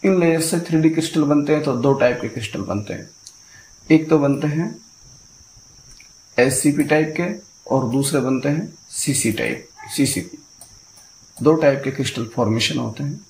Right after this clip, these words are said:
कैसे crystal formation होता है इसे हम लोग देख रहे हैं यहाँ पर। crystal formation को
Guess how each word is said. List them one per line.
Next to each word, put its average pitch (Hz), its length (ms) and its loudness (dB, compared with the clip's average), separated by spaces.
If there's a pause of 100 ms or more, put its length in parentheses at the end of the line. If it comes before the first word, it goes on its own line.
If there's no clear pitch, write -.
कैसे 175 240 0
crystal 175 340 -4
formation 147 460 2
होता 123 280 0
है - 220 -4 (360)
इसे 147 220 0
हम 117 220 2
लोग 110 180 2
देख 107 240 0
रहे 120 100 -4
हैं 202 120 -6 (960)
यहाँ 110 240 0
पर। 156 160 -2 (1400)
crystal - 340 -4
formation 120 500 0
को 151 140 0